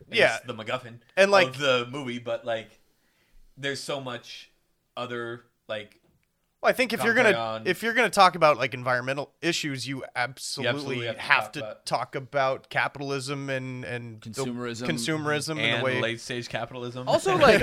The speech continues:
Speaker 3: I mean, also there's a heavy, like, tech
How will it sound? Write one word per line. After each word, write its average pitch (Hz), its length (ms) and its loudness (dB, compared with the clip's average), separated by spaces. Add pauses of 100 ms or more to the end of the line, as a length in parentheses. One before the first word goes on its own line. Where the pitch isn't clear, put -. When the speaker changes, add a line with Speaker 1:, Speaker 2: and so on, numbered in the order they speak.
(140)
Speaker 3:
I 254 120 8
mean, 214 140 2
also 214 440 2
there's 143 260 -2
a 151 40 0
heavy, 135 320 -2
like, 110 340 -8 (840)
tech - 400 -4